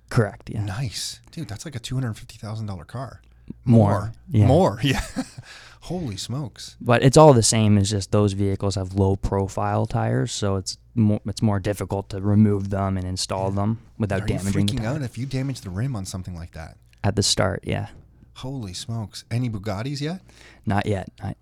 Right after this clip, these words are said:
Speaker 1: not yet.
Speaker 2: 'Cause a Bugatti's gonna be like, you could do some Bugattis over a million dollars.
Speaker 1: Mm-hmm.
Speaker 2: The rim is gonna be more than maybe the condo that you just <laughs> are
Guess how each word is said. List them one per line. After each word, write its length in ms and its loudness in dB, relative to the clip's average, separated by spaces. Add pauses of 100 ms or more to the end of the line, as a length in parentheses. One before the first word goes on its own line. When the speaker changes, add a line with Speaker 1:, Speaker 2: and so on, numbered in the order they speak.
Speaker 1:
not 180 2
yet. 100 -2
Speaker 2:
'Cause 80 -6
a 80 -6
Bugatti's 380 -4
gonna 120 -6
be 100 -8
like, 200 -8
you 120 -10
could 120 -10
do 120 -8
some 160 -8
Bugattis 360 -8
over 160 -6
a 40 -6
million 340 -6
dollars. 600 -12
Speaker 1:
Mm-hmm. 280 -4 (480)
Speaker 2:
The 100 -4
rim 360 -4
is 120 -4
gonna 240 -6
be 100 -8
more 240 -4
than 160 -6
maybe 220 -6
the 80 -8
condo 400 -6
that 100 -10
you 140 -8
just 240 -6
<laughs> 540 2
are 120 -2